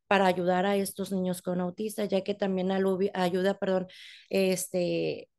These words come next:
los calambres y espasmos estomacales que provocan dolor y reflujo. Pues en su, eh, y en su sistema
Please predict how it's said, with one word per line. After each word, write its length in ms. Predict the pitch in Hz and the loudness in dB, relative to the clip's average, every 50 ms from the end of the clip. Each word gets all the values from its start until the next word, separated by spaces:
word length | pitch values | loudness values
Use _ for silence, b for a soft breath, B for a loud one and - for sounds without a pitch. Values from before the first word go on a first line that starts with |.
| _ _ _ | _ _ _
los 400 | 180 190 190 185 185 185 185 - | -2 2 2 4 4 4 2 2
calambres 720 | - 202 196 202 214 226 240 254 262 294 302 302 - - - | 2 4 4 4 4 4 2 2 2 0 0 -2 -2 -4 -2
y 120 | 220 208 196 | 0 0 0
espasmos 600 | 190 - - 190 190 185 202 202 214 208 - - 208 | 0 -2 -2 -2 -2 0 0 0 -2 -2 -4 -4 -4
estomacales 920 | 190 180 - - 190 180 175 170 170 - 180 180 180 185 196 208 202 - | -4 -4 -4 -4 -2 -2 -2 -2 -4 -2 0 0 2 2 2 0 -2 -4
que 100 | - 196 | -8 -10
provocan 600 | 185 - - 175 165 170 170 - - 196 190 190 180 | -6 -2 -2 0 0 0 0 0 -2 -2 0 0 0
dolor 500 | 180 175 175 185 202 226 247 - - _ _ _ _ _ _ _ | 0 0 2 2 2 2 0 -2 -6 _ _ _ _ _ _ _
y 140 | - 196 185 | -2 -2 0
reflujo. 640 | 156 175 165 - - 156 156 - - 147 107 - 156 - _ _ _ B B B B B B B B B B B B _ _ | 0 -2 -4 -4 -6 -8 -8 -6 -8 -10 -10 -10 -14 -20 _ _ _ B B B B B B B B B B B B _ _
Pues 240 | 214 214 208 202 214 | 2 2 2 2 0
en 140 | 214 208 202 | 0 -2 -2
su, 80 | - - | -2 -2
eh, 140 | 208 208 202 | 0 2 2
y 240 | 202 190 - 208 202 | 2 2 2 2 2
en 140 | 202 202 | 2 0
su 140 | 202 - 208 | 0 -4 -6
sistema 760 | 196 - 220 208 - - - 226 220 214 208 220 233 - | -6 -6 -6 -8 -4 0 2 2 2 2 2 0 0 -4